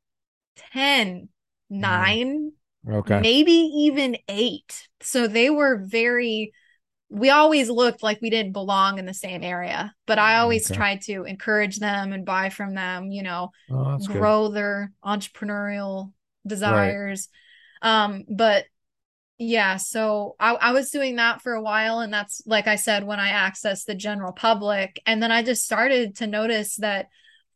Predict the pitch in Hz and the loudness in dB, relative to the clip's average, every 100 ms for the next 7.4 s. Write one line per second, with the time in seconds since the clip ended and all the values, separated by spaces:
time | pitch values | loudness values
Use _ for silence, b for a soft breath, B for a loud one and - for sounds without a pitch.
0 | _ 226 214 233 220 240 320 370 381 320 | _ -6 0 2 4 2 2 2 2 0
1 | - 294 277 254 226 240 214 202 196 208 | 2 -2 0 -2 0 0 0 -4 -4 -2
2 | 160 214 226 214 - 220 269 277 302 285 | -2 0 -2 -2 -4 -4 -4 0 0 0
3 | 269 240 214 226 233 269 294 269 247 247 | -2 -2 0 2 2 2 0 -2 -4 -4
4 | 247 233 214 - 214 226 240 247 254 262 | -4 -8 -6 -2 0 2 0 2 2 2
5 | 262 240 254 220 240 240 277 254 247 233 | 0 -4 -4 -2 -4 -2 -2 0 -2 -2
6 | 233 214 196 190 220 196 233 208 214 190 | -6 -8 -10 -6 -4 0 0 2 -2 -2
7 | 185 - 190 | -2 -4 -10